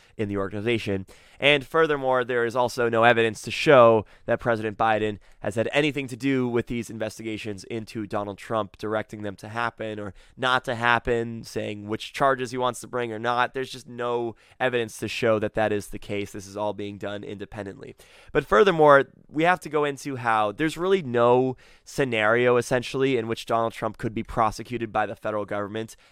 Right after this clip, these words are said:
and he and his supporters would view it as fair and apolitical. And that's because Donald Trump is a major political figure. Obviously, he is the head of the Republican Party, effectively. He is their most recent president. He's the person who's trying to become their president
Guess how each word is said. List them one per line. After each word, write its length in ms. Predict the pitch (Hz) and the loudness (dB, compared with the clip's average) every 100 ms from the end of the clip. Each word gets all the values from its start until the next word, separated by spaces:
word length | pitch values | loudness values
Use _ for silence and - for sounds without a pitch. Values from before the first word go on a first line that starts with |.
| _ | _
and 360 | 110 104 101 98 | -4 -4 -6 -10
he 260 | 123 117 | -8 -6
and 80 | 107 | -6
his 160 | 113 107 | -10 -14
supporters 500 | 98 110 104 107 - | -10 -8 -6 -8 -10
would 200 | 104 85 _ - - | -12 -12 _ -20 -12
view 260 | 107 113 | -6 -2
it 140 | 113 - | -2 -2
as 380 | 107 101 98 - | -2 -2 -4 -10
fair 580 | - - 104 101 104 104 | -18 -8 -4 -2 -4 -4
and 360 | 104 95 95 95 | -8 -8 -10 -12
apolitical. 760 | 110 104 - 98 98 113 127 131 _ _ _ _ | -10 -10 -8 -8 -8 -4 -2 -2 _ _ _ _
And 180 | 127 143 | 0 4
that's 220 | 156 - | 2 0
because 800 | 165 151 - 127 113 110 110 - - | -6 -6 6 8 8 6 0 -8 0
Donald 280 | 131 131 | 2 2
Trump 260 | - 120 107 | -2 -6 -6
is 220 | 110 98 | -10 -8
a 120 | 104 101 | -10 -8
major 600 | 95 98 101 110 110 - - | -8 -8 -6 -6 -6 -8 -20
political 420 | - 104 95 123 | -14 -12 -10 -10
figure. 400 | 113 160 151 101 104 | -4 -2 -2 -8 0
Obviously, 580 | 131 131 104 - 90 90 | 2 2 -2 -10 -14 -8
he 140 | 98 | -6
is 200 | 95 - | -6 -6
the 280 | 107 104 98 - - | -6 -4 -6 -10 -6
head 160 | 113 123 | 0 2
of 140 | 117 | 2
the 100 | 120 | 0
Republican 400 | 117 117 110 104 | -2 -2 -2 -6
Party, 500 | 120 139 143 143 135 - - | 0 2 2 -2 -8 -14 -16
effectively. 760 | - 135 139 147 131 139 139 123 | -2 0 0 -4 -2 0 -2 -2
He 140 | 101 | -6
is 120 | 95 | -6
their 120 | 98 | -8
most 300 | 101 101 - | -6 -6 -6
recent 300 | 110 110 98 | -8 -8 -8
president. 400 | 117 131 139 139 | -2 -2 0 -6
He's 120 | 110 - | -6 -10
the 60 | |
person 300 | - 101 98 | -10 -10 -10
who's 120 | 95 - | -16 -12
trying 260 | 98 101 | -10 -10
to 120 | - | -12
become 320 | 101 - 98 95 | -18 -10 -10 -10
their 100 | 92 | -8
president 440 | 110 104 104 | -8 -6 -8